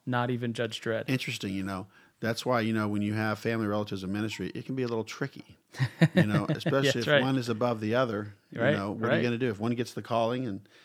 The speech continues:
Speaker 2: and, uh, and so it's interesting. Uh, also, remember the example of King Uzziah. Uh, you know, he was, uh, started out really great and then got strong in his heart. Strong in his heart means there's pride.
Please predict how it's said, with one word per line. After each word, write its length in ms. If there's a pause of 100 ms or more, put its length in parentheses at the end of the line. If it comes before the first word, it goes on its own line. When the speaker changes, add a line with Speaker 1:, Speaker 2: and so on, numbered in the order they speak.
(180)
Speaker 2:
and, 280
uh, 320
and 120
so 180
it's 160
interesting. 420 (340)
Uh, 240
also, 380
remember 420
the 120
example 460
of 120
King 260
Uzziah. 560 (580)
Uh, 680
you 100
know, 200
he 140
was, 280
uh, 340 (800)
started 320
out 140
really 220
great 320
and 80
then 80
got 180
strong 360
in 60
his 120
heart. 260
Strong 220
in 60
his 100
heart 160
means 160
there's 140
pride. 520